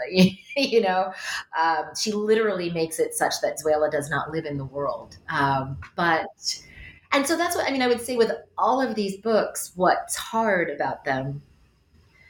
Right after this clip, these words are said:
or what's frustrating and hard in a good way about them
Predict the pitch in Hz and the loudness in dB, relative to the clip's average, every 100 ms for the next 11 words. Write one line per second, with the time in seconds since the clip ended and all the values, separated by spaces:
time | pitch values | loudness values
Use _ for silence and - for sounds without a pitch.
0 | - _ _ - 170 156 143 - - 185 | -20 _ _ -8 -2 -2 -2 -10 -14 -10
1 | - 262 269 - 190 165 156 156 - 202 | -2 2 2 2 0 0 -2 -6 -4 0
2 | 180 156 - 165 156 226 226 165 147 143 | 2 0 -4 -10 -2 0 2 2 0 0
3 | 131 135 131 135 - - - | -2 -2 -4 -4 -4 -10 -16